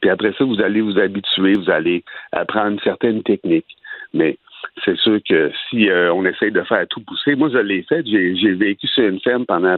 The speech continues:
plusieurs années. Euh, puis on produisait des légumes. Euh, c'était un champ, là, de légumes. Mais, euh, c'était, c'était ma vie, là, au complet, là. J'ai, j'ai bien aimé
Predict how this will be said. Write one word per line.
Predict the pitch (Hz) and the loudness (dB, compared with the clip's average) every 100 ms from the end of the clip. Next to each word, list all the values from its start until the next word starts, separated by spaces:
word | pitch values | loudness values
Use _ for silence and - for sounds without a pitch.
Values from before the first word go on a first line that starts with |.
| - | -2
plusieurs | - 95 98 - | -2 0 2 0
années. | 78 87 _ _ - - - | -4 -6 _ _ -20 -16 -6
Euh, | 87 85 78 78 73 73 73 78 | -2 2 2 2 2 2 2 0
puis | - - 98 | -2 0 0
on | 85 | 0
produisait | - 98 85 104 | 0 -4 -2 0
des | 107 95 | 2 0
légumes. | 85 85 78 90 104 104 - - - - | 2 0 2 2 2 -2 -8 -20 -20 -4
Euh, | 78 69 69 - | 0 0 0 -2
c'était | 90 - | -2 0
un | 101 92 | 0 0
champ, | - 120 113 | 0 0 0
là, | 90 65 - | 0 -2 -2
de | 71 | -2
légumes. | - 65 78 71 - - - - | -2 0 0 -2 -8 -20 -20 -12
Mais, | - 73 71 73 | -4 0 2 2
euh, | 76 71 - | 2 0 0
c'était, | 85 - 101 101 98 | -2 0 2 2 0
c'était | - 85 104 | -4 -2 0
ma | 95 | 0
vie, | 87 95 120 | -2 -4 0
là, | 87 | 0
au | 82 | 0
complet, | 101 80 71 - 92 | 0 0 0 0 0
là. | 58 - _ - | -2 -8 _ -4
J'ai, | 95 98 98 | 0 0 -2
j'ai | 123 123 104 | -2 0 0
bien | 98 139 160 | 0 0 2
aimé | 135 107 | 2 -2